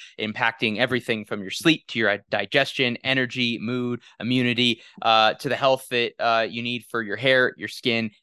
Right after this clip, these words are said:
and your nails. Uh, check out the link in the show notes,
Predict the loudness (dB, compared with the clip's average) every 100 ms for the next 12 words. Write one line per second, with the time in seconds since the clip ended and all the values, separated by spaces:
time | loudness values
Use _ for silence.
0 | -8 -4 -4 -2 -2 -2 -4 -6 -2 0
1 | 0 -2 -2 -4 -2 -2 -4 -6 -6 -4
2 | -6 -6 -10 _ -2 2 4 4 0 -2
3 | -12